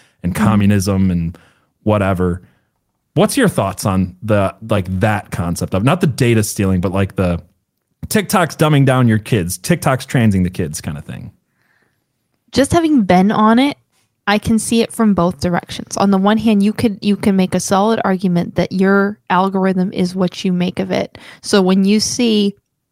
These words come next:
Speaker 2: when you see those, the senators up there saying, "My feed is all underage girls twerking," it's like, that's, that's a you
Speaker 1: That's
Speaker 2: problem,
Speaker 1: telling,
Speaker 2: sir.
Speaker 1: that's telling us about the, the senators,
Speaker 2: Yeah.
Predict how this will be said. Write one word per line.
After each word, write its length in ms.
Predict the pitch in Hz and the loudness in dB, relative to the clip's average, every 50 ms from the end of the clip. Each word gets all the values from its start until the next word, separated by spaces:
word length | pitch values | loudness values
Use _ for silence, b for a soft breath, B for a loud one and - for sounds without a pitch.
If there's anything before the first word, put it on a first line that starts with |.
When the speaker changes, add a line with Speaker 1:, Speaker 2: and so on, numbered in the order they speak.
| _ _ _ _ _ _ _ _ _ _ _ _ _ | _ _ _ _ _ _ _ _ _ _ _ _ _
Speaker 2:
when 240 | - 214 233 214 208 | 0 2 4 4 4
you 140 | 214 226 214 | 4 2 2
see 300 | - - - 214 208 208 | 0 0 0 0 0 2
those, 520 | 190 190 185 180 175 180 185 - - - - _ _ _ _ | 2 2 2 4 2 2 0 -2 -6 -10 -14 _ _ _ _
the 180 | - 185 190 190 | -4 -2 0 0
senators 440 | - - 254 247 233 202 196 202 196 | 2 2 2 2 2 2 2 2 0
up 140 | 190 - _ | -2 -2 _
there 160 | - 185 190 | -2 -2 0
saying, 320 | 185 - 214 185 185 196 | 0 -2 -2 -2 0 0
"My 380 | 220 247 285 285 277 285 294 277 _ _ | 0 2 2 2 2 0 -2 -6 _ _
feed 360 | - - - 294 285 294 277 | -12 -6 -2 -2 0 0 0
is 140 | 269 254 - | 0 2 2
all 380 | 262 269 269 269 262 254 247 B B B B B B B B - | 2 2 2 2 0 -2 -4 B B B B B B B B -2
underage 600 | 285 311 294 285 277 285 277 277 262 220 - - | 0 2 2 2 2 2 2 0 0 -4 -4 -2
girls 320 | - 302 285 269 269 - | 0 2 2 2 0 -2
twerking," 420 | - - 285 269 262 - 247 202 220 | -2 0 0 0 0 0 -2 -2 -2
it's 140 | 208 - - | -2 -2 -2
like, 160 | 185 190 - | -4 -2 0
that's, 400 | 226 233 226 - - - - - _ | 0 0 0 -2 -6 -10 -10 -12 _
that's 260 | - 220 - - - - | -2 -2 -2 0 0 0
a 140 | 147 - | 2 2
you 80 | 302 294 | 2 0
Speaker 1:
That's 60 | - - | 0 0
Speaker 2:
problem, 180 | 262 208 190 185 | 2 2 4 4
Speaker 1:
telling, 160 | 185 185 180 165 | 2 2 0 -2
Speaker 2:
sir. 200 | - 220 208 214 | -2 0 2 2
Speaker 1:
that's 240 | 175 202 - - | 2 0 -2 -6
telling 320 | - - 214 190 175 170 160 | -4 -2 0 0 2 2 2
us 200 | 151 156 - - | 0 0 -2 -2
about 340 | 127 123 120 120 117 101 110 | 0 2 2 2 0 0 -2
the, 160 | 117 110 104 | -4 -2 0
the 160 | 117 117 107 | 0 0 0
senators, 460 | - - - - - 165 135 127 220 | 0 -4 -8 -4 -2 0 0 0 0
Speaker 2:
Yeah. 140 | 220 185 | 0 0